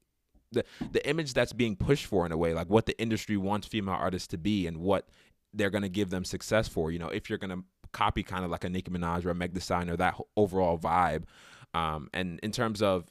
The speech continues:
image and then also content and music, like, you're gonna, you have a better chance of being successful, honestly. Um, and it's cool to see people step outside of that. Um, and I think she's someone who does that. And her name is really cool.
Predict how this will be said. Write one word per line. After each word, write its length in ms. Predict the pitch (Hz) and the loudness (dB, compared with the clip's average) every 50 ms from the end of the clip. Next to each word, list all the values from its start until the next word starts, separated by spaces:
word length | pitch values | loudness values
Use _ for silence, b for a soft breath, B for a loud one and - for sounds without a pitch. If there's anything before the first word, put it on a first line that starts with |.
| _ - | _ 0
image 380 | 131 135 131 127 123 117 120 | 0 2 2 2 0 0 -2
and 120 | - 107 104 | -4 -4 -4
then 120 | 98 92 - | -4 -2 0
also 420 | 90 104 104 - - 104 92 90 | 2 2 2 4 4 4 4 4
content 440 | - - - 110 107 107 - 110 78 | 2 2 2 2 2 2 0 -2 -4
and 100 | 85 87 | -2 0
music, 360 | 98 120 139 123 107 95 - | 4 4 6 4 4 0 0
like, 160 | 90 87 - - | -2 -2 -2 0
you're 160 | 101 107 110 | 2 2 4
gonna, 220 | 98 110 104 104 - | 4 2 0 0 0
you 140 | 104 110 98 | -2 0 0
have 140 | 107 110 | 0 0
a 40 | 101 | 2
better 220 | 90 104 104 104 92 | 2 2 2 2 0
chance 240 | - 107 104 101 | 0 -4 -4 -4
of 80 | 104 90 | -2 0
being 180 | 101 107 110 101 | 0 0 0 -2
successful, 520 | - 85 - - 104 131 - - - - | -6 -8 -4 -2 -2 -2 -2 -6 -8 -6
honestly. 500 | - 78 104 113 98 - 62 65 82 - B B B B B B B B _ - | -4 -2 -2 -2 -2 -4 -6 -6 -8 -8 B B B B B B B B _ 0
Um, 500 | 98 98 92 92 92 90 90 87 87 - - _ | 2 2 4 4 2 2 0 -2 -6 -8 -10 _
and 120 | - 110 110 | -4 -2 -2
it's 120 | 107 - | -2 -2
cool 180 | - - 139 127 | 0 2 2 2
to 120 | - 110 95 | 2 0 -2
see 180 | - - 117 | -2 -2 -2
people 320 | - - 120 - 101 101 92 | 0 0 -2 0 0 0 0
step 240 | - - 98 95 - - | 0 0 -2 0 2 2
outside 420 | 95 90 - - 107 110 120 113 | 0 0 2 2 4 4 4 4
of 80 | 90 78 | 2 0
that. 240 | 71 69 69 67 - b b b b b b b _ | -2 -2 -2 -4 -6 b b b b b b b _
Um, 220 | 82 85 82 80 85 | -2 -2 0 0 0
and 80 | 92 | -2
I 40 | 90 | -2
think 240 | - - 113 104 - | -2 -4 -6 -6 -6
she's 180 | - 113 101 | -4 -4 -2
someone 240 | - 107 95 95 95 | 0 0 0 0 -2
who 60 | 98 | -2
does 200 | 90 90 90 85 | 0 0 0 2
that. 140 | - 87 - - | 0 -2 0 2
And 100 | 131 151 | 2 0
her 100 | 156 151 | 2 0
name 200 | 135 123 120 117 | 0 0 0 -2
is 100 | 104 92 | -2 0
really 180 | 98 95 92 92 | 2 2 2 0
cool. 380 | - - 95 90 85 85 85 | 0 0 0 2 2 2 0